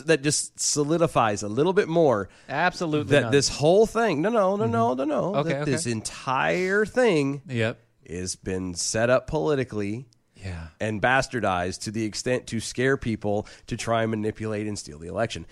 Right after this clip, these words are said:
Speaker 1: Pure and simple.
Speaker 2: I can't disagree with you because it just seems to get worse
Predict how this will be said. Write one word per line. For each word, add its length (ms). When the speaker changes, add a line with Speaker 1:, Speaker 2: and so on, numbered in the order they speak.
Speaker 1:
Pure 220
and 120
simple. 400
Speaker 2:
I 240
can't 500
disagree 580
with 140
you 220
because 480
it 220
just 260
seems 300
to 100
get 220
worse 420